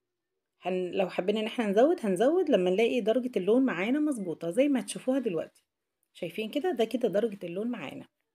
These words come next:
لما جمعنا العجينة احنا ضفنا معلقة دقيق واحدة على الابيض اللي هو بالفانيليا ده، وضفنا الكاكاو على ال-، الشوكولاتة دي، يعني بمعنى اصح عشان ال-، العجينة كلها تكون كلها سمك واحد،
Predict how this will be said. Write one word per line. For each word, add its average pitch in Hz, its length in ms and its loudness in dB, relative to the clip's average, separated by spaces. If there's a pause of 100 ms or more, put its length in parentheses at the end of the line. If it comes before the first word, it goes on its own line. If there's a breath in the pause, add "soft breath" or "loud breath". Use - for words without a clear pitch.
(1300)
لما 277 260 2
جمعنا 226 420 0
العجينة 202 500 2
احنا 208 220 -2
ضفنا 294 320 2
معلقة 196 340 2
دقيق 196 400 0
واحدة 180 320 2
على 220 200 2
الابيض 160 400 2
اللي 151 120 -2
هو 208 120 4
بالفانيليا 240 560 4
ده، 359 260 0
وضفنا 294 520 2 (400 loud breath)
الكاكاو 247 560 6
على 240 460 4
ال-، 180 240 -2
الشوكولاتة 202 680 -4
دي، 151 220 -6 (240)
يعني 330 420 -2
بمعنى 233 340 0
اصح - 400 -4
عشان 262 560 2
ال-، 160 360 0
العجينة 170 600 4
كلها 220 320 2
تكون 277 240 0
كلها 220 260 2
سمك 269 340 4
واحد، - 320 2